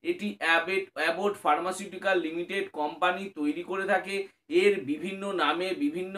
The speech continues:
কোম্পানির মার্কেটে পাওয়া যায়। এটি কুড়ি, তিরিশ গ্রামের ক্রিম। এটির দাম করেছে একশো তিয়াত্তর, তে-, তিয়াত্তর টাকা।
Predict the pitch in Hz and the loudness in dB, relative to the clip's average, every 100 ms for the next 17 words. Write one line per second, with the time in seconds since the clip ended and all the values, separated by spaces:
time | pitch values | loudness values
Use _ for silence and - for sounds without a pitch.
0 | 190 151 151 165 185 185 196 185 139 143 | -4 2 2 4 4 4 0 -2 0 0
1 | 160 180 190 190 143 147 165 190 196 196 | 0 -4 -2 -2 2 4 4 2 2 0
2 | _ _ - 165 175 196 - - 170 175 | _ _ -4 -2 -2 -6 -12 -12 -10 -10
3 | - 185 196 196 - 190 185 196 196 185 | -10 -8 -4 -4 0 6 6 6 -2 -6
4 | 170 190 202 - _ 139 147 196 156 147 | -6 -4 -6 -8 _ -8 -6 -6 -2 0
5 | 156 170 190 190 214 202 202 156 160 - | 0 -2 -6 -4 0 0 0 -2 -2 -4
6 | 208 196 165 165 175 - 202 - 180 185 | -4 -2 0 2 2 -2 -10 -4 -4 -4
7 | - _ _ _ _ - 180 185 196 208 | -8 _ _ _ _ 0 4 4 2 -2
8 | 208 202 202 | 0 0 2